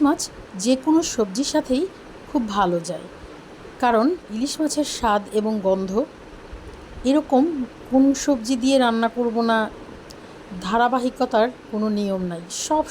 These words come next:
সবজির সাথেই ইলিশ মাছ অনেক ভালো লাগে খেতে। So, আমি আজ ইলিশ মাছটি কীভাবে রান্না করছি সেটাই শেয়ার করছি। আমি হাঁড়িতে তেল নিয়েছি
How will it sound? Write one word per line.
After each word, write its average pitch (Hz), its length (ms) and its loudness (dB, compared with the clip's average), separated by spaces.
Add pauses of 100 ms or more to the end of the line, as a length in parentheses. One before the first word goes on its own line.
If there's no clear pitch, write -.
সবজির 240 340 -2
সাথেই 233 280 0 (480)
ইলিশ 220 280 -2
মাছ 269 160 2 (760)
অনেক 220 140 0 (140)
ভালো 170 260 -2
লাগে 165 220 -12 (320)
খেতে। 180 300 -10 (760)
So, 269 80 4 (400)
আমি 269 140 6 (140)
আজ 302 100 0 (720)
ইলিশ 233 260 -2
মাছটি 269 280 0 (160)
কীভাবে 247 360 0
রান্না 226 260 2
করছি 185 320 -6 (280)
সেটাই 214 340 -2 (420)
শেয়ার 180 260 0 (100)
করছি। - 260 -8 (1900)
আমি 247 240 6 (340)
হাঁড়িতে 262 300 0 (120)
তেল 240 140 4 (100)
নিয়েছি 240 360 0